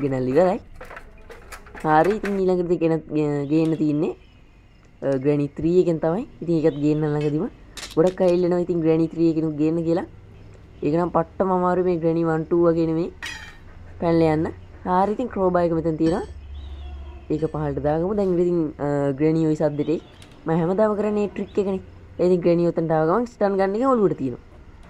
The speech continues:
දැක්කනේ බා. ආ, ඉතින් මටත් තියෙන බා මොල යන්නේ මේ මොල ගෙන ආපු නැව. මං කලින් වීඩියෝ, අ, වලත් ඔයාලට කියලා තියෙනවනේ ඒක. හරි, බුලට් එක ලෝඩ් කරගමු. හරි, මෙතනින් දාගමු ඒක.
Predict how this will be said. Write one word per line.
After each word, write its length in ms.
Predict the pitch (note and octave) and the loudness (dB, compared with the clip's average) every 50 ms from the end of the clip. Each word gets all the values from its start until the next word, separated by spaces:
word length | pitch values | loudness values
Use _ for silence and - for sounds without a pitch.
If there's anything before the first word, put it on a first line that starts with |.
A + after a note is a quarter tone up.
| - - - | -20 -8 -2
දැක්කනේ 460 | - D#3+ D#3 E3 D#3+ - A3 G#3 G3+ G3+ | 2 2 2 2 0 -2 -2 0 0 0
බා. 140 | G#3 G#3 - - - - - - - - - - - - - - - - - - - - - - | -2 -4 -8 -12 -18 -18 -18 -18 -18 -20 -20 -20 -20 -20 -20 -20 -20 -20 -20 -20 -20 -16 -6 -2
ආ, 100 | D3 E3+ | 0 0
ඉතින් 180 | F#3 A3+ A3+ | 2 2 2
මටත් 280 | G3 F3 D3+ E3+ E3+ - | 2 2 0 0 -2 -2
තියෙන 200 | - G#3 G3 G3+ | -2 -2 0 0
බා 120 | A3+ C4 | 0 0
මොල 220 | B3+ A3+ G3 F#3 F#3+ | 0 0 0 2 2
යන්නේ 240 | G3 G3 G3 G#3 | 2 2 0 0
මේ 100 | A3 B3+ | -2 -2
මොල 320 | C#4 C4 B3 A#3 A3+ A3 A3 | -2 -2 0 0 0 2 2
ගෙන 120 | G#3 G#3+ G#3 | 2 2 0
ආපු 220 | G#3 G#3 - D#4 | 0 0 0 0
නැව. 400 | D4+ D4 C#4+ C#4 C#4+ B3 F3+ C#3 - - - - - - - - - - - - - - - - - - - - - - - | 0 2 2 2 2 2 2 0 -2 -6 -12 -18 -18 -18 -16 -16 -16 -16 -16 -16 -16 -16 -14 -14 -12 -12 -12 -12 -12 -8 -6
මං 160 | D3 C#3+ C3 A#2+ - | -4 -4 -4 -2 0
කලින් 220 | D3+ C#3+ E3 G3 | 2 2 2 2
වීඩියෝ, 280 | G3+ G3+ F#3 G3+ G3+ G#3 | 2 2 2 4 4 2
අ, 500 | G3 F3+ - - - - - - D#3+ D#3+ D#3+ E3 | 2 0 -6 -12 -18 -18 -8 -2 0 2 4 4
වලත් 300 | D#3+ E3 E3 D#3+ - - | 4 4 4 4 2 2
ඔයාලට 320 | D#3 D3 D3 C#3+ D3 - - - | 2 2 2 0 -2 -8 -8 -4
කියලා 180 | F3 F#3+ G#3 | -4 -2 -2
තියෙනවනේ 380 | G3+ G#3 G#3 G#3 G3+ G3+ G3+ F#3 | 0 0 0 0 0 2 0 0
ඒක. 100 | F#3 F#3+ - - - - - - - - | -2 -4 -8 -16 -20 -20 -20 -20 -16 -8
හරි, 240 | C#3 C#3 D3 E3 F3 | -4 0 2 2 4
බුලට් 300 | E3 D#3 D3 C#3 - - | 4 4 4 2 0 -2
එක 80 | D3 C#3+ | -2 -2
ලෝඩ් 240 | C3+ C3+ C#3 C3 | -2 -2 -4 -4
කරගමු. 340 | - D3+ C#3+ C#3 D3 F3+ C4+ - - - - - - - - - - - - - - - - - - - - - - - - - - - - - - - - - - - - B2+ B2+ B2+ B2+ | -2 -2 -2 0 -2 -4 -4 -8 -14 -20 -20 -20 -20 -20 -20 -20 -20 -20 -20 -20 -20 -20 -20 -20 -20 -20 -20 -20 -20 -20 -20 -20 -20 -20 -20 -20 -20 -20 -20 -20 -20 -14 -10 -8 -6 -6 -4
හරි, 100 | B2+ E3+ | -4 -2
මෙතනින් 340 | F#3+ F#3 F3 D#3+ D3 C#3+ C#3 | -2 -2 0 0 0 0 -2
දාගමු 340 | C3+ C3 C3 C3 C3 C3 C3 | -2 -2 -4 -4 -4 -6 -6
ඒක. 220 | C3+ C#3+ G3+ - | -6 -8 -10 -12